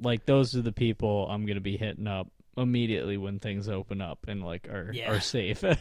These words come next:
Speaker 1: <laughs> 'cause I know they'll good, do a good job. I know they'll, they'll do shows justice, and they won't put on, like, a whack bill. You know, it'll be, like,
Speaker 2: Yeah.
Speaker 1: all bands that make sense. So,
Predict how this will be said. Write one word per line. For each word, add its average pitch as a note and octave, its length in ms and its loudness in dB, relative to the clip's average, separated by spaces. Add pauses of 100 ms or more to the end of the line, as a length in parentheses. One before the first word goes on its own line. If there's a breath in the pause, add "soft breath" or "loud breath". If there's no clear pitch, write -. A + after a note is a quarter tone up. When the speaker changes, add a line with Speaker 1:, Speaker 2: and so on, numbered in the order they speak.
Speaker 1:
<laughs> G3 320 2
'cause C3 240 -2 (360 loud breath)
I D#3 140 10
know D3+ 180 10
they'll D3 200 10
good, C3 340 6
do C#3 180 6
a B2+ 40 4
good A#2+ 220 2
job. A2+ 360 2
I A2+ 60 0
know A2+ 220 2
they'll, G#2+ 280 -2 (200)
they'll A2+ 220 -2
do A2 260 -2
shows G#2+ 420 2
justice, G#2 680 -2
and G#2 100 -2
they G#2 80 0
won't G#2+ 240 -2
put A#2 160 -2
on, G#2+ 160 0
like, G#2 240 -4 (360 soft breath)
a A#2+ 100 2
whack G#2+ 440 2
bill. G2+ 400 2
You A2 160 0
know, G#2 180 0
it'll G#2 140 0
be, G#2 180 0
like, B1+ 240 -2
Speaker 2:
Yeah. A2+ 300 -10 (420 loud breath)
Speaker 1:
all C3 200 6
bands G2+ 360 -2
that - 160 -8
make F2+ 180 -8
sense. - 360 -10
So, G2 320 -4